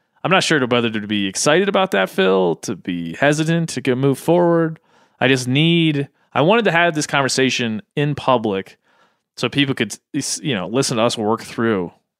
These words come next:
what I think is a crucial issue in the history of T H C, the grand old history. Uh, they call us the G O P, the grand old podcast, in a lot of circles. Um,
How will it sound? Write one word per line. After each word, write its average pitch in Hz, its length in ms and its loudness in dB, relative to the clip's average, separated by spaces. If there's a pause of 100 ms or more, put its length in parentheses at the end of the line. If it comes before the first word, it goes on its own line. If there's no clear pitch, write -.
(400)
what 127 120 4
I 131 60 4
think 196 180 0
is 131 80 0
a 110 60 -2
crucial 135 680 0
issue 120 400 0
in 95 140 -4
the 95 80 -4
history 110 420 -2
of 92 160 -8
T - 180 -4
H 104 160 -2
C, 107 200 -4
the 90 80 -8
grand 104 340 -4
old 101 220 -2
history. 92 420 -6 (880)
Uh, 95 460 -6 (240)
they 120 100 -4
call 117 300 2
us 110 100 -2
the 110 100 -8
G 113 280 0
O 95 80 0
P, 120 160 -2
the 101 80 -4
grand 107 240 -2
old 92 160 -2
podcast, 110 640 -4 (200)
in 120 140 -6
a 101 40 -4
lot 104 160 0
of 110 60 -2
circles. 87 400 -8
Um, 98 540 -6